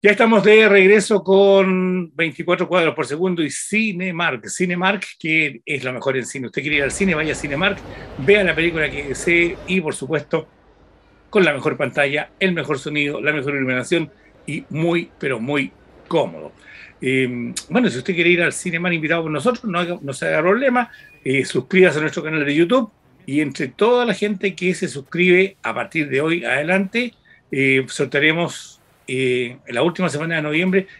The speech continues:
invitaciones. Hoy sorteamos también de la gente que ya se suscribió.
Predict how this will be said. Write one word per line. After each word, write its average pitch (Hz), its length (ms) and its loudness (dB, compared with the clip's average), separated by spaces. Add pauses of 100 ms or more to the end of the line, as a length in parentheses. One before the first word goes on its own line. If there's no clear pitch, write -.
(120)
invitaciones. 147 580 -2
Hoy 170 180 4
sorteamos 185 480 -2
también 185 400 0 (240)
de 127 80 -6
la 127 80 -2
gente 160 320 -8
que 127 140 -6
ya 160 260 -2
se 160 380 -6 (640)
suscribió. 135 680 -6